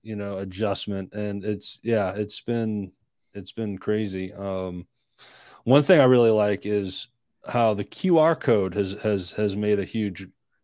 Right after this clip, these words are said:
y-, growth. You go to a restaurant now, you just scan a Q R code for your menu. I love that.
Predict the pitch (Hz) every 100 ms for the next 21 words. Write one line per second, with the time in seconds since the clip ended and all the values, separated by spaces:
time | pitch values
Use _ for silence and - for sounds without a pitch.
0 | - 113 104 113 113 113 113 107 - 113
1 | 110 123 113 117 120 135 110 107 104 107
2 | 110 - - 127 113 - 120 120 131 139
3 | 120 104 104 104 _ _ _ _ - -
4 | 117 107 123 135 98 113 113 127 101 82
5 | 71